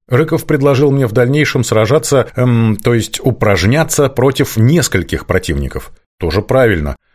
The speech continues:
Голем не всегда сможет всех на себя отвлечь. Но это позже,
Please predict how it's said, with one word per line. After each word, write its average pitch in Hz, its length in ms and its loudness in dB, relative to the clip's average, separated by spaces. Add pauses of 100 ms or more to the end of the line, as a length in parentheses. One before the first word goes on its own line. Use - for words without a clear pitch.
(140)
Голем 117 360 2
не 110 100 2
всегда 120 340 -2
сможет 95 380 -2
всех - 340 -2
на 92 80 0
себя 101 320 0
отвлечь. 78 340 -4 (240)
Но 131 380 2
это 131 220 -2
позже, 101 380 0